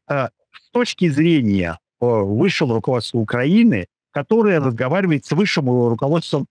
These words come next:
Соединённых Штатов Америки и Западной коалиции, это не имеет никакого значения. Просто Кирилла Буданов и Владимир Зеленский дают возможность этому руководству западному понять, что это выход из положения. То есть вот мы вам даём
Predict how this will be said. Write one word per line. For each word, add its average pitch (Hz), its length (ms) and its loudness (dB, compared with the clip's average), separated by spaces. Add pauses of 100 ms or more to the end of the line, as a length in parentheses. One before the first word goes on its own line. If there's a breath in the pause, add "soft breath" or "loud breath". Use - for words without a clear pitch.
(180)
Соединённых 139 420 -2
Штатов - 280 -8
Америки 175 480 0
и 151 220 0
Западной 127 460 -2
коалиции, 117 500 -6 (200)
это 190 240 -2
не 143 160 2
имеет 151 320 0
никакого 127 480 -2
значения. 107 480 -4
Просто 135 380 -2
Кирилла 151 480 0
Буданов 107 540 -4 (440)
и 135 240 0
Владимир 120 580 -2
Зеленский 143 520 -4 (300)
дают 147 280 -2 (160)
возможность 131 640 -2 (280)
этому 104 520 -4
руководству 117 680 -4
западному 113 560 -6 (300)
понять, 151 360 -2
что - 220 -8 (120)
это 202 380 0
выход 165 440 -2
из 139 120 -10
положения. 120 520 -2 (400)
То 160 80 0
есть 139 140 -4
вот 220 240 0
мы 170 140 2
вам 160 200 0
даём 180 380 0